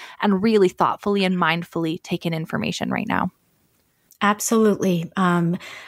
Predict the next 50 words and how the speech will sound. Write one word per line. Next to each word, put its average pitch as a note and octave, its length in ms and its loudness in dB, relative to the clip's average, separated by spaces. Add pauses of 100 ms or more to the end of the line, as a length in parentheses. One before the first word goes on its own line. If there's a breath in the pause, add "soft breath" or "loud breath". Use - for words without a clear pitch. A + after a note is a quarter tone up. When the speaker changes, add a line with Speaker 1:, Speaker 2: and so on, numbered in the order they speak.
(100)
Speaker 2:
I'm F#3 160 4 (100)
doing G3 300 4
exactly F#3 640 2
the F#3+ 100 0
same F#3+ 300 2
thing F#3 260 0
as D#3+ 100 -2
you. G#3+ 320 4 (460 loud breath)
And, F3+ 320 4
um, E3+ 240 2
my F3 80 4
husband F#3+ 400 0
and F#3+ 80 2
I F#3+ 240 2
set G3 400 -2
a F3+ 360 0
limit. G#3 440 2 (380 loud breath)
At F#3 180 2
eight G#3+ 240 2
thirty, A3 400 4
we F#3+ 220 4
are F3 80 2
done F#3 280 4
scrolling. F#3+ 680 0 (420 loud breath)
So F3+ 140 2
Speaker 1:
Yeah. F3 60 2
Speaker 2:
we, F3 80 4
we F3+ 220 4
are, F3 180 4 (180)
we F#3+ 160 2
do F#3+ 120 4
not F#3+ 220 4
scroll F#3+ 380 2
Instagram G3 800 4
or F3+ 100 0
Facebook G3 840 2
or E3+ 220 -4
anything. A3 720 4 (400 loud breath)
And, F#3 320 4
uh, F3 200 0
we F#3 80 4
can't G#3 260 0
scroll G#3 320 2
again F#3+ 300 4
until F#3 240 0
six - 260 -6
o'clock F3 400 0
the F#3 100 0
next F3 280 0
morning. E3+ 420 0